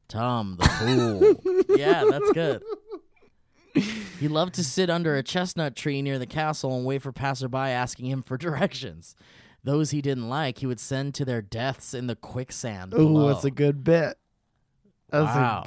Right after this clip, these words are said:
Speaker 2: that's
Speaker 1: Do you
Speaker 2: a
Speaker 1: think he got a
Speaker 2: good
Speaker 1: good
Speaker 2: bit.
Speaker 1: chuckle out of that one?
Speaker 2: Good bit resulting in death.
Speaker 1: He was known, uh, to be responsible for all sorts of vile deeds for his master,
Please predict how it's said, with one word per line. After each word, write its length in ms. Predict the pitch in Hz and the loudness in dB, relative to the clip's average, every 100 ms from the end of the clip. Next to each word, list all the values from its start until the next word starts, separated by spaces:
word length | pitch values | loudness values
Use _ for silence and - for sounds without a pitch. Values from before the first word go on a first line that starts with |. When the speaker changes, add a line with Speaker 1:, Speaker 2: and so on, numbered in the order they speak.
| - | -4
Speaker 2:
that's 140 | 139 | 0
Speaker 1:
Do 60 | 185 | 2
you 60 | |
Speaker 2:
a 20 | |
Speaker 1:
think 140 | 202 208 | 2 2
he 100 | 214 | 4
got 200 | 196 160 | 8 8
a 40 | |
Speaker 2:
good 100 | 156 | 8
Speaker 1:
good 160 | 151 143 135 | 4 4 4
Speaker 2:
bit. 60 | |
Speaker 1:
chuckle 320 | 120 175 190 196 | 4 0 0 0
out 160 | 190 | 2
of 60 | 190 | 2
that 200 | 190 185 | 2 2
one? 140 | 208 - | 0 2
Speaker 2:
Good 320 | 175 190 170 | 6 8 8
bit 180 | 151 156 | 8 6
resulting 520 | 147 139 143 131 135 | 4 2 0 0 0
in 140 | 123 120 | 0 -2
death. 320 | 120 117 101 - _ _ _ _ - | -2 -4 -6 -16 _ _ _ _ -16
Speaker 1:
He 160 | - 117 | -6 -4
was 160 | 104 | -2
known, 420 | 104 104 117 113 101 | -4 -4 -4 -6 -8
uh, 400 | - 101 98 95 | -10 -10 -10 -12
to 100 | - | -12
be 160 | 110 101 | -10 -8
responsible 560 | 85 - 107 107 98 90 | -10 -10 -10 -10 -12 -12
for 140 | 95 | -10
all 100 | 95 | -8
sorts 300 | - 110 113 | -8 -8 -8
of 100 | 107 | -10
vile 340 | 95 92 90 90 | -10 -8 -10 -12
deeds 360 | 92 95 95 | -14 -14 -14
for 160 | - 92 | -14 -14
his 180 | 87 101 | -14 -12
master, 640 | 101 107 - 92 98 120 | -10 -10 -10 -14 -14 -16